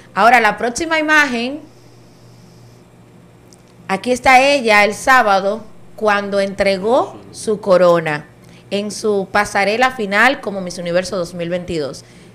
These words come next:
Miren aquí también su contextura física. ¿Por qué quiero traer ese te-, este tema? Quiero hablar específicamente del ciberbullying o cyberbullying, que es acoso virtual en español, y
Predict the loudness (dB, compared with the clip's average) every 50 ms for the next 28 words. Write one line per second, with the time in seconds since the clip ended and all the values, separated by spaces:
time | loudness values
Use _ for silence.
0 | -20 -14 -8 -6 -4 -2 -2 -2 -4 -4 -4 -4 -4 -4 -4 -6 -2 -2 -2 -2
1 | -2 -2 -2 -2 -2 -4 -6 -8 -8 -8 -8 -6 -8 -6 -6 -8 -8 -10 -10 -6
2 | -4 -2 -2 -4 -4 -8 -10 -10 -10 -12 -10 -10 -10 -12 -12 -16 -20 -20 -20 -20
3 | -20 _ -20 -20 -18 -16 -16 -16 -14 -16 -18 -18 -18 -8 -4 -4 -4 -2 -4 -4
4 | -4 -2 -2 -2 0 2 2 2 2 2 -2 -2 -6 -6 -6 -6 -6 -6 -8 -6
5 | -6 -8 -6 -4 -6 -6 -6 -8 -14 -18 -18 -20 -20 -20 -20 -20 -20 -20 -14 -2
6 | 0 2 4 4 2 2 4 4 6 6 6 6 2 0 -4 -6 -6 -4 -6 0
7 | 2 2 2 2 -4 -4 -2 -2 0 0 0 0 -2 -2 -6 -8 -6 -2 -2 -2
8 | -2 0 -2 -2 -2 -2 -4 -6 -6 -8 -6 0 2 2 2 2 2 -2 0 0
9 | -2 -2 0 -2 -4 -4 -8 -12 -16 -20 -20 -20 -20 -20 -14 -8 -8 -8 -2 0
10 | 0 0 0 -2 -4 -2 -2 0 0 -2 -2 0 0 0 0 0 -2 -6 -8 -10
11 | -8 -8 -6 -6 -6 -8 -8 -12 -14 -18 -20 -20 -20 -20 -20 -20 -20 -20 -20 -20
12 | -20 -20 -20 -20 -20 -20 -20 -20 -20 -20 _ -20 _ -8 -4 -2 -2 -2 -2 -6
13 | -12